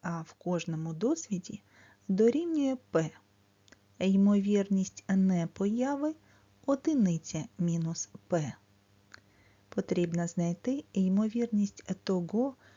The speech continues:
що подія А в цих дослідах з'явиться ровно М разів. Складна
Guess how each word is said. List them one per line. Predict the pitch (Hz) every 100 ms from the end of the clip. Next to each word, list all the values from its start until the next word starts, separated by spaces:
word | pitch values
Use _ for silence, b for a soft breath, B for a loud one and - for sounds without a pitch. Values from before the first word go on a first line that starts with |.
| b
що | - 233
подія | - 240 233 254 214 -
А | - 180
в | 170
цих | - 180 - -
дослідах | 175 277 - 269 240 - -
з'явиться | 196 214 254 277 262 - - 233 - _
ровно | - 180 185 180 190 247 262 _
М | 175 175 180 -
разів. | 180 185 175 - 160 - - _ _ _ _ _ _ _ _ _ _ _ _ _ _ _ _ _ _ _
Складна | _ - 190 185 185 185 185